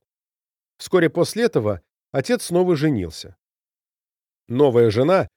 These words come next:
Фрэнсис Леоф, художник-монументалист и гончар,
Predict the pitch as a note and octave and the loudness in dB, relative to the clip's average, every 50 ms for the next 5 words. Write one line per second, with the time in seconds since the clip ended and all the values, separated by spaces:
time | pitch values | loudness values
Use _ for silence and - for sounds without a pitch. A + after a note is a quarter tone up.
0 | _ _ _ _ _ _ _ - - C3+ C#3+ B2+ G#2 - B2+ A2+ - - - - | _ _ _ _ _ _ _ -2 2 2 4 4 2 0 -2 -4 -4 -6 -8 -4
1 | B2+ C3 C#3+ C3 G#2 E2+ D#2 - - _ _ _ _ _ _ _ _ _ _ _ | 0 4 4 4 4 2 -2 -8 -16 _ _ _ _ _ _ _ _ _ _ _
2 | - - E3+ D3+ D3+ A#2+ F#2+ A2 A#2 G#2+ - B2 B2 B2+ C3 C3 B2 A2+ C3+ C#3 | -6 -4 0 2 2 2 0 0 -4 -4 -4 -2 -2 -2 -2 -2 -2 -2 -2 -2
3 | D3 B2+ - - B2+ A2+ B2+ B2 B2 A2+ - G3 G3+ F3 B2 | -2 -4 -4 -4 -2 0 0 0 0 0 0 0 0 0 -2